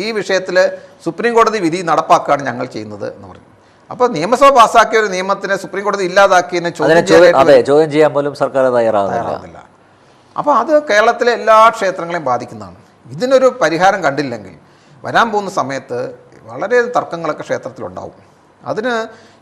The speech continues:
Speaker 1: ഇപ്പോൾ നമ്മൾ കാണേണ്ട മറ്റൊരു വിഷയങ്ങളുണ്ട്. അതായത് ശബരിമല വിഷയം ഈ സർക്കാരും അവിശ്വാസികളും ആളിക്കത്തിച്ചൊരു വിഷയമാണ്. ശരിക്കും വിശ്വാസ സമൂഹം നമ്മൾ നാമജപയാത്ര നടത്തുകയും വളരെ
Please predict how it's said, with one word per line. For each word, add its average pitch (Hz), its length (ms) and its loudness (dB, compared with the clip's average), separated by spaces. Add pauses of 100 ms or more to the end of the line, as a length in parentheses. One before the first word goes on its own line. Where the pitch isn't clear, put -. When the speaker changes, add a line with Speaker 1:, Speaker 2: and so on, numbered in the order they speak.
(120)
Speaker 1:
ഇപ്പോൾ 277 260 2
നമ്മൾ 226 140 -4 (100)
കാണേണ്ട 190 300 0
മറ്റൊരു 151 280 -8
വിഷയങ്ങളുണ്ട്. 123 460 -12 (200)
അതായത് 165 280 -6 (260)
ശബരിമല 247 440 0 (120)
വിഷയം 190 280 -4 (760)
ഈ - 20 -4 (240)
സർക്കാരും 196 540 2 (580)
അവിശ്വാസികളും 185 680 0 (300)
ആളിക്കത്തിച്ചൊരു 156 720 -4
വിഷയമാണ്. 107 420 -12 (340)
ശരിക്കും 160 300 -12
വിശ്വാസ 190 280 4 (100)
സമൂഹം 202 340 -2 (560)
നമ്മൾ 175 180 -2 (280)
നാമജപയാത്ര 180 600 2 (100)
നടത്തുകയും 151 440 -6 (460)
വളരെ 185 280 0